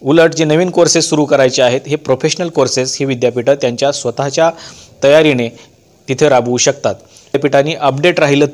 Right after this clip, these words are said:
तर याचा फायदा मराठवाड्यातीलच नाही,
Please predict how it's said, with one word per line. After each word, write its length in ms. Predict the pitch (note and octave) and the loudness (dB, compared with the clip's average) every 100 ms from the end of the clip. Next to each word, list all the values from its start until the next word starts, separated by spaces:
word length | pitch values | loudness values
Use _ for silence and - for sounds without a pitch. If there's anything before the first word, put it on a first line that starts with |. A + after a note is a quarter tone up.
| E3+ | 2
तर 200 | D3+ A2 - - - _ _ - | 2 2 -8 -20 -20 _ _ -8
याचा 260 | D3 C#3 D#3+ - | -2 0 0 0
फायदा 320 | B2 C3 E3+ F#3 - _ _ _ _ _ | 2 2 0 -4 -20 _ _ _ _ _
मराठवाड्यातीलच 720 | C3 D3+ D3+ D#3 D3+ D3+ C#3 C3+ | -2 -2 2 2 2 2 0 0
नाही, 200 | A#2+ | -4